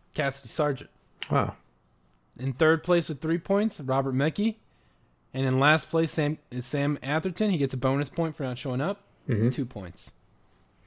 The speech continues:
Speaker 1: That's how you've been kept alive, Cass. I've been giving you one point every episode.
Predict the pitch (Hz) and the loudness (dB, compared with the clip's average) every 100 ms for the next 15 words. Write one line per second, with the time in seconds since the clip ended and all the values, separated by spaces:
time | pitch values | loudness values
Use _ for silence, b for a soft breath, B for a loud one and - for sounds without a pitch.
0 | - 156 190 233 214 190 185 180 160 131 | 4 6 10 10 10 10 8 8 8 6
1 | 120 98 117 110 131 139 135 131 135 139 | 6 4 -2 -2 0 2 4 4 4 2
2 | 135 110 110 117 107 - - | 0 0 -2 -2 -2 -6 -14